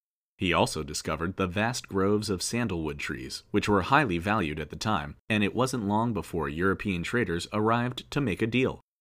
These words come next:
Even more arrived in the late eighteen hundreds when Hawaii's sugarcane industry began to produce massive profits,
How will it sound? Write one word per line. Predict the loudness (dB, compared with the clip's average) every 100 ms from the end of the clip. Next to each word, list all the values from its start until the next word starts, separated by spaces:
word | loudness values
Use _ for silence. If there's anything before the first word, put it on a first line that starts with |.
| _ _ _
Even | 0 0 -2
more | 0 2 2
arrived | 2 0 -2 -6 -4
in | -2
the | 2
late | 2 2
eighteen | 0 0 -2 -2
hundreds | -2 -2 -4 -6 -4
when | -2 0
Hawaii's | 0 2 2 0 -4 -4
sugarcane | 0 2 2 0 -2 -4 -4
industry | -4 -4 -2 -2
began | 0 -2 -2
to | -4
produce | -4 -2 -2 -4
massive | -4 0 0 -2 -4 -4
profits, | -2 -2 -2 -8 -10